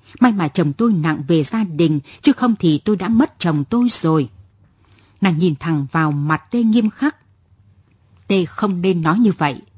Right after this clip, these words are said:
Tôi không phải là loại người đó. Tôi cũng không bao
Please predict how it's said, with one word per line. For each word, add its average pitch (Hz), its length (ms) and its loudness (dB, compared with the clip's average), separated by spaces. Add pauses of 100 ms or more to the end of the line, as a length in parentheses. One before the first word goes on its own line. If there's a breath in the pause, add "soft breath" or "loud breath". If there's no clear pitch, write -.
(300 soft breath)
Tôi 254 100 2
không 247 180 2
phải 151 180 -2
là 151 140 -4
loại 160 200 -2
người 156 300 0
đó. 185 320 -2 (460 soft breath)
Tôi 226 120 4
cũng 226 200 -2
không 254 300 -2
bao 254 120 2